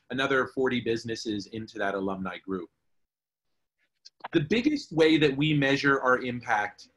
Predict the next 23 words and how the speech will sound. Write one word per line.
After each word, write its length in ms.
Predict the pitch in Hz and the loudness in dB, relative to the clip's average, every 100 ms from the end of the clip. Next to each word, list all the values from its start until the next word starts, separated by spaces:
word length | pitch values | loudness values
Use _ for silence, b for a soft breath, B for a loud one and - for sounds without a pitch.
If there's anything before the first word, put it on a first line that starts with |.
| 135 | -6
is 560 | 120 117 117 110 - | -2 -2 -4 -6 -12
through 420 | - 123 127 127 120 | -10 -2 -2 0 -2
the 120 | 123 | -2
amount 380 | 127 143 175 185 | 0 2 0 -2
of 80 | 143 | -6
revenue 540 | 123 135 143 139 135 | 0 0 2 -2 -4
that 160 | 123 113 | -6 -8
we 160 | 123 | -12
generate 680 | 120 127 127 127 113 107 101 _ - | -6 -2 0 0 -2 -2 -6 _ -10
as 140 | 123 | -6
a 60 | 123 | -6
direct 500 | 110 131 147 185 - | -4 0 2 0 0
result 540 | 170 139 127 156 226 _ _ _ _ | -2 0 0 0 -2 _ _ _ _
of 120 | 131 - | -10 -6
people 360 | 151 147 139 | -6 -2 -2
taking 420 | 135 135 131 131 127 | -2 -4 -4 -8 -4
our 260 | 123 117 _ | -2 -2 _
course 500 | - 127 120 117 - _ _ _ | -4 0 0 -2 -12 _ _ _
and 180 | 120 120 | -12 -4
running 320 | 127 127 123 | -2 0 -2
through 400 | 117 123 120 117 | -8 -6 -2 -2
our 140 | 113 107 | 0 0
methodology. 920 | 104 101 104 101 98 98 92 76 | 0 -4 -4 -2 -2 -4 -6 -14